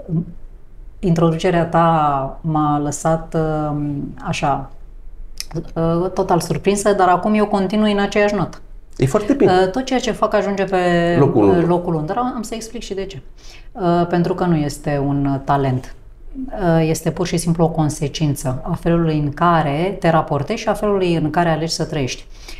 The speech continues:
Speaker 1: Toată lumea poate să fie pe locul unu în tot ceea ce face. Uh, doar că nu alege. Uh, sunt o fată încă, o, doar o fetiță, pentru că atâta timp cât avem copii, uh, cât avem părinți, suntem copii.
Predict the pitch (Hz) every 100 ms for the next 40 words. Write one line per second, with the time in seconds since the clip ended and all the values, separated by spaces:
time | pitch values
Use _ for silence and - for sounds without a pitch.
0 | - - - 190 175 175 160 160 143 143
1 | 147 - 165 151 135 - 147 160 160 143
2 | - 190 196 175 190 180 165 170 170 160
3 | - - - - - - - - - 185
4 | 165 160 175 170 170 165 160 151 139 156
5 | 160 160 - 175 160 160 147 - 196 208
6 | 202 190 180 165 156 151 147 139 131 -
7 | - - 165 165 143 165 165 - - -
8 | - - - 214 180 151 - 151 175 -
9 | - - - 170 160 175 170 160 135 -
10 | 151 147 - - - 160 156 160 165 160
11 | 156 156 170 180 175 156 160 139 165 143
12 | 151 151 139 151 147 143 143 - 143 143
13 | 143 143 - 160 151 151 151 151 139 170
14 | 165 170 - - 165